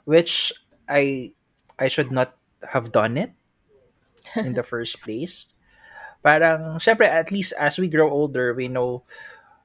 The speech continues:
Speaker 1: uh, the etiquette when it comes to
Speaker 2: Oh.
Speaker 1: social media. Parang dati kasi, "Ah, okay lang, sige lang, go on." Ah, bata ako eh, uh, di ba?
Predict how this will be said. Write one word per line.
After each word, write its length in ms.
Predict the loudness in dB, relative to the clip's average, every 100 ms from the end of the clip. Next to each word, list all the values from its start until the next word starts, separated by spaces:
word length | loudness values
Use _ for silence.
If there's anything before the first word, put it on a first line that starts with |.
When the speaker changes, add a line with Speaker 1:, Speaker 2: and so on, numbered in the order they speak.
| _ _
Speaker 1:
uh, 260 | 0 0 0
the 160 | -2
etiquette 460 | -2 -2 -8 -12 -12 _ _ _ _ _ _ _ _
when 180 | -2 -2
it 140 | -4
comes 180 | -10 -8
to 120 | -8
Speaker 2:
Oh. 60 | -6
Speaker 1:
social 240 | -6 -8 -12
media. 640 | -12 -14 -14 -14 -14 -16 _
Parang 240 | 2 2
dati 240 | 2 -2 -2
kasi, 180 | -4
"Ah, 540 | 0 0 2 0 0 0
okay 160 | 0
lang, 240 | 2 0 -4
sige 240 | -8 -6
lang, 160 | -6 -4
go 340 | -2 0 0
on." 140 | -2 -4
Ah, 80 |
bata 480 | -4 0 0 0 0
ako 60 | 0
eh, 140 | -2 -4
uh, 400 | -8 -16 -18 -20
di 160 | _ -16
ba? 100 | -10